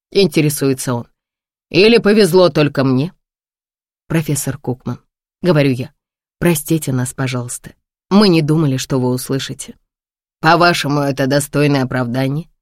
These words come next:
Кто вы вообще такие, что делаете в моём классе?" "Я Ханна Холл. Это Бейли Майклс",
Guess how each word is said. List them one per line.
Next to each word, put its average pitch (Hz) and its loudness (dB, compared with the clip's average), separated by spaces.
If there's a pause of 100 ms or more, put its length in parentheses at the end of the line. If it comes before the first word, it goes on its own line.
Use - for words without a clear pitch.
(400)
Кто 254 4
вы 247 4
вообще 226 2
такие, 147 0
что 160 2
делаете 185 4
в - 2
моём 147 2
классе?" - -6 (600)
"Я 170 2
Ханна 143 -2
Холл. 196 -2 (720)
Это 214 2
Бейли 165 2
Майклс", 131 -4